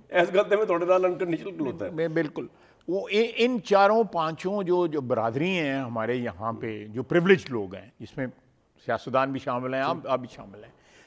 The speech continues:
Speaker 2: एस्टैब्लिशमेंट शामिल है, एक बड़ा इंपॉर्टेंट, अ, जुज है, अ,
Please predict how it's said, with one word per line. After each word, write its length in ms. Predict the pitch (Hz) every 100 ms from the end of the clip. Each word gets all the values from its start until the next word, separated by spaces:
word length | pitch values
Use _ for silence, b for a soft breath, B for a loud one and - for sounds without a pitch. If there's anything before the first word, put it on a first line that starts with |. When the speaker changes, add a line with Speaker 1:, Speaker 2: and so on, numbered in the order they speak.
| b
Speaker 2:
एस्टैब्लिशमेंट 560 | - 156 151 165 170 143
शामिल 320 | 120 113 117
है, 60 | 123
एक 120 | 117
बड़ा 140 | 123
इंपॉर्टेंट, 540 | 123 107 120 139 123 123
अ, 200 | 113 110
जुज 340 | 98 113 101
है, 180 | 101 104
अ, 420 | 110 - 113